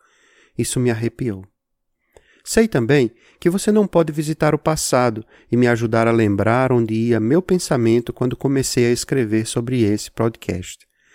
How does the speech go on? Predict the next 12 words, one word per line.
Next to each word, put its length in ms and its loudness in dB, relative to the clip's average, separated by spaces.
Mas 240 -2
hoje, 380 0
isso 200 -6
pouco 280 -4
importa. 560 -8
Eu 140 2
não 160 2
fico 320 -4
ansioso 500 -2
por 220 -14
coisas 360 -4
assim. 380 -6